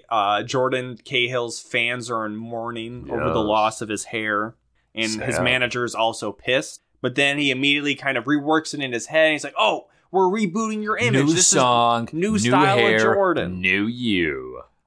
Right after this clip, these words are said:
Speaker 1: But then the manager still seems kind of pissed when they, he starts going in a different direction, so that's kind of odd. But Jordan, he actually turns around and he's like, "Hey, Eddie."
Speaker 2: He likes
Speaker 1: They
Speaker 2: it. He calls the, the,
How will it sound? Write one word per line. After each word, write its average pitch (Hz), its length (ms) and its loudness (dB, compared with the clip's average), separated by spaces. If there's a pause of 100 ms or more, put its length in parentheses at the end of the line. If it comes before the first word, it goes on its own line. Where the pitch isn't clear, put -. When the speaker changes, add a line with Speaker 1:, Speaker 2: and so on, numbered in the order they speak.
(180)
Speaker 1:
But 139 120 -4
then 240 160 -2
the 269 60 -2
manager 202 360 0
still 175 280 -2
seems 165 240 -2
kind 151 180 0
of 127 140 -4
pissed 165 380 -4
when 143 180 -8
they, 135 100 -2 (180)
he 135 120 -14
starts 139 320 -2
going 139 320 -2
in 131 100 -4
a 123 80 -2
different 123 320 -4
direction, 110 560 -4
so - 160 -6
that's 117 160 0
kind 92 260 -6
of 85 180 -10 (420)
odd. 85 500 -4 (640)
But 120 160 -2
Jordan, 262 500 0 (200)
he 262 400 -4
actually 226 320 -2
turns 240 320 -6
around 269 300 0
and 214 100 -6
he's 185 160 -8
like, 208 220 -2
"Hey, 254 380 -4
Eddie." 170 440 -2 (240)
Speaker 2:
He 135 120 -2
likes 139 400 2
Speaker 1:
They 104 60 0
Speaker 2:
it. 95 40 -2
He 107 160 -2
calls 117 540 2
the, 123 120 -2
the, 98 840 0